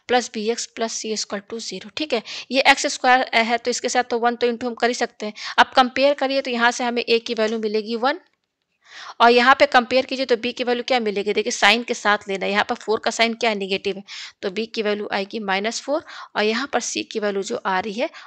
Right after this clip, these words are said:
वो आ रही है एट। तो ए बी सी की वैल्यू मिल गई, तो इसमें हम रख देते हैं, यहाँ पर तो हमें एक्स की वैल्यू मिल जाएगी, ठीक है ना। तो चलिए सॉल्व करते हैं इसको, पेज ऊपर करते हैं। तो एक्स की वैल्यू निकालने का क्या तरीका है, मैं दूसरे कलर से समझाऊँ, वो है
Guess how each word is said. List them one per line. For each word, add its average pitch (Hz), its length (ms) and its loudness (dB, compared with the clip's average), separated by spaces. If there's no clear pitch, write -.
वो 196 120 -4
आ 196 260 -6
रही 185 140 -10
है 202 180 -10
एट। 185 220 -10
तो 196 160 -6
ए 240 120 8
बी 269 120 -2
सी - 120 -4
की 285 160 -2
वैल्यू 277 240 6
मिल 330 180 0
गई, 311 180 6
तो 233 100 2
इसमें 277 280 0
हम 254 180 4
रख 285 160 4
देते 294 220 0
हैं, 262 160 -4
यहाँ 208 220 0
पर 226 80 2
तो 240 120 2
हमें 247 160 4
एक्स 247 140 2
की - 120 -8
वैल्यू 269 220 4
मिल 311 160 -2
जाएगी, 254 300 4
ठीक - 200 -8
है 359 60 2
ना। 240 80 -6
तो 294 180 6
चलिए 247 260 2
सॉल्व 240 280 0
करते 247 220 -2
हैं 247 60 -4
इसको, 311 280 -8
पेज 233 200 -2
ऊपर 247 220 -2
करते 247 260 -4
हैं। 302 120 -4
तो 330 60 -2
एक्स - 220 4
की 294 100 -4
वैल्यू 254 240 2
निकालने 233 380 2
का 254 120 0
क्या 240 200 4
तरीका 254 360 0
है, 269 120 2
मैं 247 140 -2
दूसरे 214 240 -4
कलर 240 220 -2
से 240 60 -8
समझाऊँ, 226 420 -2
वो 208 160 -2
है 240 220 2